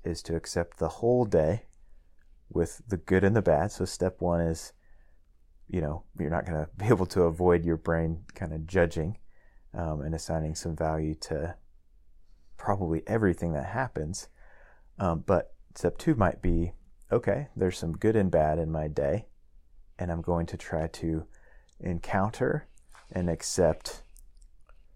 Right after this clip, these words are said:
the whole of it, which is gonna be this mix of good and bad things.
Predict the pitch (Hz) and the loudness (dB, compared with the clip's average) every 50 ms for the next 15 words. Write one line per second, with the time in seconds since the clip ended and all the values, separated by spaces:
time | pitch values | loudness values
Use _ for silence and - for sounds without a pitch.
0 | - - 95 87 - - - - 160 160 165 165 147 120 92 - 87 87 - - | -6 -4 -4 -2 -4 -6 2 8 10 12 12 12 12 12 10 8 6 4 4 4
1 | 98 92 - - 92 - - - 107 98 92 82 95 92 85 85 82 - - - | 0 -2 -2 -2 -4 -6 -2 0 2 2 2 2 2 2 2 2 2 0 0 0
2 | 95 95 90 85 - - - - 82 78 78 78 - - - - - - - - | 2 2 2 2 0 -2 -4 -2 0 0 0 -2 -4 -10 -18 -20 -20 -20 -20 -20
3 | - - - - - - - - - - - - 92 80 80 80 78 - 78 73 | -20 -20 -20 -20 -20 -20 -20 -20 -20 -14 -4 0 2 2 2 2 2 2 2 2
4 | 73 71 - 71 60 57 - - - | 2 0 -2 -4 -4 -6 -8 -12 -14